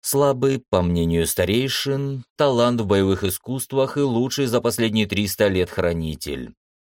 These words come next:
Да уж, сомнительный я получил титул, как по мне.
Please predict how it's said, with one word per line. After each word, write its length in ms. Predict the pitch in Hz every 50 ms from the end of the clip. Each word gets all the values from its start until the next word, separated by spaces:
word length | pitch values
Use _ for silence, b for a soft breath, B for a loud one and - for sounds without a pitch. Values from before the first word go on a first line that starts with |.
| _ _ -
Да 240 | - - - - -
уж, 340 | 87 78 76 - - - - _ _ _ _ _ _ _
сомнительный 640 | - - 143 139 139 135 139 127 - 135 123 113 101 92
я 140 | 87 80
получил 420 | - 85 80 80 80 - - 71 67
титул, 640 | - - 73 71 - - - 69 65 64 58 - - - _ _ _ _ -
как 120 | - - _ -
по 120 | 90 95
мне. 400 | - - 120 - - - -